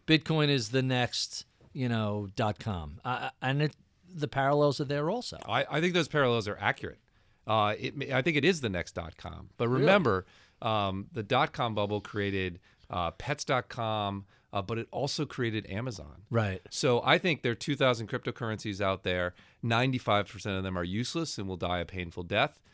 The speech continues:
Speaker 2: The sooner that happens, the better.
Speaker 1: Right.
Speaker 2: There's also a lot of bad activity, bubble-related activity that's getting cleared up.
Speaker 1: Right.
Speaker 2: But from those ashes, if you call 'em ashes, I mean, crypto's up,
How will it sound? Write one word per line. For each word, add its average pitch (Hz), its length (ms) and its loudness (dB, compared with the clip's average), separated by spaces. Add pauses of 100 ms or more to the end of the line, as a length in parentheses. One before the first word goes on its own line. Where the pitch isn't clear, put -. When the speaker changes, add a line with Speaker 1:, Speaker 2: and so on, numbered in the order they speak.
(140)
Speaker 2:
The 110 80 -2
sooner 165 360 2
that 131 180 4
happens, 101 360 0
the - 80 -8
better. 90 300 -4
Speaker 1:
Right. 101 300 2
Speaker 2:
There's 127 160 2
also 190 260 4
a - 20 2
lot 151 200 4
of 101 160 -4
bad 107 640 2
activity, 120 640 -2
bubble-related 110 720 2
activity 127 500 0
that's 117 180 -6
getting 101 200 -4
cleared 117 300 -4
up. 107 260 0
Speaker 1:
Right. 107 300 4
Speaker 2:
But 117 200 0
from 135 420 0
those 117 360 2 (100)
ashes, 123 600 -2
if 107 240 -8
you 104 80 -8
call 135 300 0
'em 104 140 -4
ashes, 85 400 -8
I - 40 -6
mean, 98 160 -4
crypto's 98 420 -4
up, 98 220 0